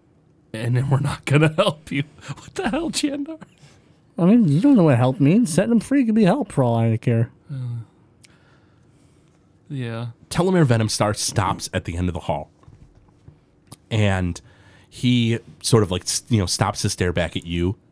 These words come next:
Speaker 3: Alistair, and the rest of you, you know, standing around. He says, "I should think that you would hope that you would never run into me."
Speaker 2: I thought we were buddies, though.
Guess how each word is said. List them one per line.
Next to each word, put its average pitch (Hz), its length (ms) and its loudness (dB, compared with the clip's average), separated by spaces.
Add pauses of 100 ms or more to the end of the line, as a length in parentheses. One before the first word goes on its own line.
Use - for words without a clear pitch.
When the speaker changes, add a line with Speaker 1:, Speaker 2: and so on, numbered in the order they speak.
Speaker 3:
Alistair, 98 400 -2
and 85 140 -4
the 80 80 -6
rest 80 240 -8
of 82 100 -6
you, 95 240 -4
you 82 120 -6
know, 78 60 -10
standing 80 380 -8
around. 82 360 -8 (1600)
He 107 80 -14
says, 87 340 -12 (2000)
"I 104 80 -6
should 113 180 -8
think 120 220 -2
that 113 100 -6
you 104 140 -2
would 98 100 -2
hope - 440 -4 (260)
that 92 80 -6
you 90 120 -6
would 82 100 -8
never 80 280 -8
run 80 200 -8
into 76 220 -10
me." 71 260 -12 (2000)
Speaker 2:
I 165 100 -8
thought 170 200 -8
we 170 100 -4
were 160 80 -4
buddies, 165 380 -6
though. 120 240 -8